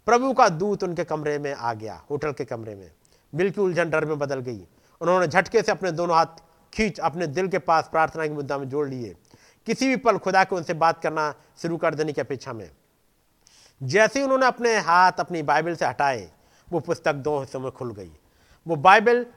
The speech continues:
कई वर्षों से लगातार इस्तेमाल होने के कारण पर्याप्त जीर्ण हो गई थी।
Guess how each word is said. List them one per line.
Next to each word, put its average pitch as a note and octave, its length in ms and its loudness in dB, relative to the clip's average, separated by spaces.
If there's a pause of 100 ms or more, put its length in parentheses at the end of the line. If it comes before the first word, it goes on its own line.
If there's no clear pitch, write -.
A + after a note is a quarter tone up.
कई G#3 180 2
वर्षों G3+ 340 2
से G#3+ 100 -2
लगातार F#3 480 4
इस्तेमाल F#3 380 -2
होने E3+ 220 -2
के E3 140 -6
कारण D#3 340 0
पर्याप्त D#3 300 0
जीर्ण D3+ 320 -6
हो D#3+ 120 -2
गई C3+ 140 -6
थी। G2+ 300 -16